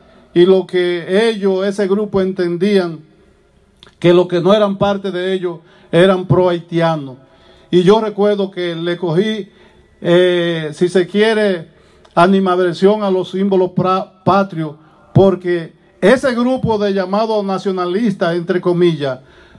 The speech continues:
sonaban el himno todos los días a las ocho de la mañana y motivaron para que ese sentimiento supuestamente patriótico se expresara sacando una bandera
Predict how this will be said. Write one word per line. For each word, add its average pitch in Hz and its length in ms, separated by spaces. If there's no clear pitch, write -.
sonaban 220 720
el 208 160
himno 220 380
todos 226 280
los 208 120
días 214 260
a 202 40
las 185 220
ocho 202 320
de 190 60
la 185 100
mañana 165 540
y 202 540
motivaron 208 920
para 208 300
que 202 420
ese 285 200
sentimiento 240 1080
supuestamente 233 880
patriótico 202 720
se 202 140
expresara 202 1120
sacando 220 500
una 226 140
bandera 208 640